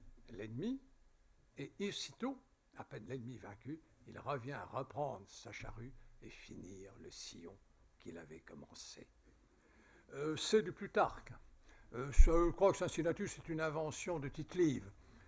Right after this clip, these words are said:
Mais, euh, néanmoins, vous le voyez,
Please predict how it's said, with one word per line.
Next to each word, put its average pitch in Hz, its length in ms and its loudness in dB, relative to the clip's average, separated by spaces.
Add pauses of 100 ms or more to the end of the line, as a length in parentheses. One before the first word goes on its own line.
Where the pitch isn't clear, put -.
(160)
Mais, 254 280 12
euh, 127 320 4
néanmoins, 147 760 4
vous 123 160 2
le 147 100 4
voyez, 208 500 4